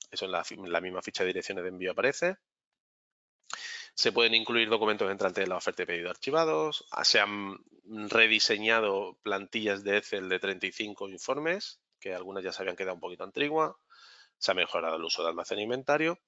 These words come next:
Se ha mejorado la valoración del almacén cuando se hacen ajustes de costes. Y en las transacciones de empleados, que sabéis que se pueden hacer transacciones para empleados, pues ahora se pueden indicar divisas si fuera necesario.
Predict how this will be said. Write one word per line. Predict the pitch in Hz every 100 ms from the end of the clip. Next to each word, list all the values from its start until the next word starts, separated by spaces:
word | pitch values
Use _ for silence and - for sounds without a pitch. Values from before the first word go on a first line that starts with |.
| - - - - - -
Se | -
ha | 104
mejorado | 101 107 98
la | 92
valoración | 90 90 90 95
del | 90
almacén | 98 - 104
cuando | 92 85
se | 92
hacen | 92 85
ajustes | - 98 107
de | 113
costes. | 143 139 - 143 143 - -
Y | 104 104 117 -
en | - 92
las | 87
transacciones | - 92 98 - 107 101
de | 95
empleados, | 95 104 120 131 143
que |
sabéis | 104 85 87
que | 90
se |
pueden | 92 90 90
hacer | - 101 - _ _ _
transacciones | - - 87 92
para | 92 92
empleados, | 92 98 107 110
pues | 95
ahora | 92 98
se | 95
pueden | 101 95
indicar | 92 90 98 - _ _
divisas | - 92 92 95 87 87
si | -
fuera | 92 95 85
necesario. | 85 - - -